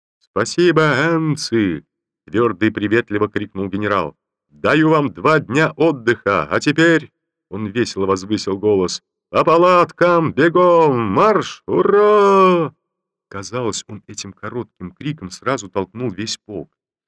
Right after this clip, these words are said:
С оглушительным радостным рёвом кинулись полторы тысячи людей в разные стороны, и земля затряслась и загудела под их ногами. Ромашов отделился от офицеров, толпою возвращавшихся в город,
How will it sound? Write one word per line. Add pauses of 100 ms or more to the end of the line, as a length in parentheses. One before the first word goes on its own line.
(140)
С
оглушительным
радостным
рёвом
кинулись
полторы
тысячи
людей
в
разные
стороны, (260)
и
земля
затряслась
и
загудела
под
их
ногами. (480)
Ромашов (220)
отделился
от
офицеров, (320)
толпою
возвращавшихся
в
город,